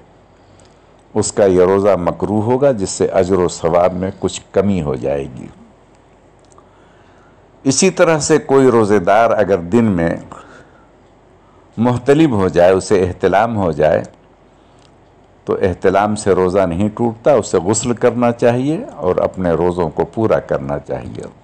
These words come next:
रोज़ों की एक दूसरी सूरत ये भी है कि अगर गर्मी के महीने में बहुत हिद्दत व हरारत हो, शिद्दत हो, गर्मी बर्दाश्त से बाहर हो, तो जिस्म को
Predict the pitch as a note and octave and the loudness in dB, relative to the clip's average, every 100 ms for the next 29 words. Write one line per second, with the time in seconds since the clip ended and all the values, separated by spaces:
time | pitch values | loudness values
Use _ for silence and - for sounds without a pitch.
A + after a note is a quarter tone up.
0 | - _ _ _ _ _ - _ _ _ | -20 _ _ _ _ _ -20 _ _ _
1 | - - - - - _ _ _ B2 A#2+ | -20 -20 -20 -20 -20 _ _ _ -2 0
2 | D3 E3 G3+ F#3+ F#3 E3+ C3 C#3 C3 D#3+ | 2 4 2 2 2 2 2 0 0 0
3 | F3+ - C#3+ D3 C#3+ A#2 A2 G#2+ C3+ G2 | 0 0 2 0 2 2 2 2 2 4
4 | D#2 - - _ - _ _ - - _ | 2 0 -10 _ -20 _ _ -20 -20 _
5 | _ _ _ _ _ _ A2 G#2+ G2+ F#2+ | _ _ _ _ _ _ 0 0 2 2
6 | A2 B2 B2+ A#2 G#2+ G#2 G#2+ A2 A2 G2+ | 2 2 0 0 2 0 0 0 0 0
7 | F2 F2+ G2+ - G#2+ E2 F#2 G2+ F2 F#2 | -2 -2 -2 -2 -6 -2 -2 0 0 2
8 | F2+ G2 G2+ - - F2+ - - G2+ F#2+ | 2 2 0 -4 -2 -2 -2 -4 -2 -2
9 | G#2+ - F#2+ E2+ F#2+ F#2+ G2+ E2 F#2+ E2 | -2 -2 -2 0 0 0 -4 -2 -2 0
10 | G2 G2+ - F#2+ D#2+ F#2 A2 F#2+ F2+ E2+ | 0 0 0 -2 2 2 2 -2 -4 -4
11 | F#2 F#2+ C3 A#2 F2+ F#2 | -6 -4 -4 -4 -4 -2